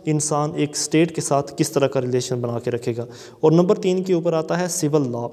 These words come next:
Civil law जो है ये relationship define करता है between an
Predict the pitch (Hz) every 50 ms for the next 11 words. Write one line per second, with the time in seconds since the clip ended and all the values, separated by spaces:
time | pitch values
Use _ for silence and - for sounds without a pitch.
0 | - - - - - - - - 196 190 208 220 226 208 185 185 185 180 185 180
1 | 175 180 180 165 156 165 165 151 139 143 165 175 170 185 175 170 160 - - 160
2 | 147 139 143 135 - 143 135 139 147 143 143 135 - - 139 139 139 139 135 135
3 | 127 - 135 143 151 160 165 - 147 143 139